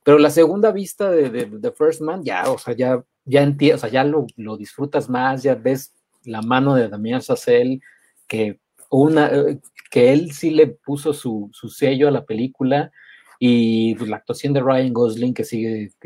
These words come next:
que sigue demostrando que es un actor que puede tener interpretaciones con personajes callados, pero que expresan demasiado con, con este silencio, con los ojos, con lo que sea.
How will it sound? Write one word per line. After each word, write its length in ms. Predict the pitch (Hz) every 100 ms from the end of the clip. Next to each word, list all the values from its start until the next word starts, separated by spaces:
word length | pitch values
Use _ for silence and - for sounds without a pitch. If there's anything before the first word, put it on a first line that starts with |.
| 117
que 100 | 120
sigue 320 | - 147 165
demostrando 600 | 143 110 - 139 135 139
que 80 | 127
es 120 | 113
un 120 | 135 127
actor 380 | - 123 120 120
que 100 | 143
puede 440 | - 117 120 113 - _ - - _ _ - _
tener 300 | 123 123 131
interpretaciones 920 | 143 139 - 117 - - 127 127 135 135
con 180 | 123 107
personajes 760 | 117 117 117 123 131 117 - -
callados, 640 | 107 104 127 131 147 147
pero 220 | 127 110
que 80 | 110
expresan 480 | - - - 143 123
demasiado 600 | 110 98 - 120 127 123
con, 320 | 113 101 95 _ _
con 220 | - 107
este 220 | 110 - -
silencio, 560 | 110 101 143 147 156
con 140 | 143 104
los 180 | -
ojos, 360 | 127 147 143 147
con 140 | -
lo 100 | 107
que 80 | 107
sea. 300 | - 131 175